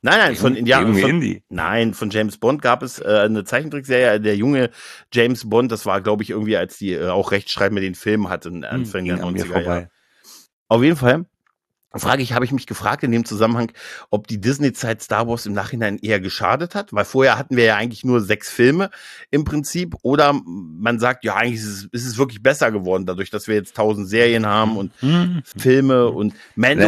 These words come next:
Speaker 2: Ja.
Speaker 1: ist ja geil, aber hat's wirklich Star Wars nicht auch als Marke so ein
Speaker 2: Äh,
Speaker 1: bisschen
Speaker 2: ich neig
Speaker 1: Besonderes?
Speaker 2: dazu zu sagen,
Speaker 1: Ja.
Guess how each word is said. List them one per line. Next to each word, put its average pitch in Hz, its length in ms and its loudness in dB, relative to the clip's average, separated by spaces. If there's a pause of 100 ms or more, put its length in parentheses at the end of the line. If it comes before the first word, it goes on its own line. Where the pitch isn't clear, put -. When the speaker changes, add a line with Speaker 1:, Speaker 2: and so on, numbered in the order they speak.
Speaker 2:
Ja. - 20 0
Speaker 1:
ist 131 140 -4
ja 139 100 2
geil, 120 360 0
aber 110 180 -2
hat's 139 180 -10
wirklich 135 240 -8
Star 127 240 -6
Wars 131 300 -10
nicht 120 280 -8
auch 110 140 -6
als 92 260 -14
Marke 107 320 -6
so 113 100 -14
ein 95 40 -12
Speaker 2:
Äh, 90 40 -12
Speaker 1:
bisschen 123 180 -6
Speaker 2:
ich - 100 0
neig 117 140 2
Speaker 1:
Besonderes? 123 300 -4
Speaker 2:
dazu 135 280 -4
zu - 200 -8
sagen, 104 460 -2
Speaker 1:
Ja. 135 220 -12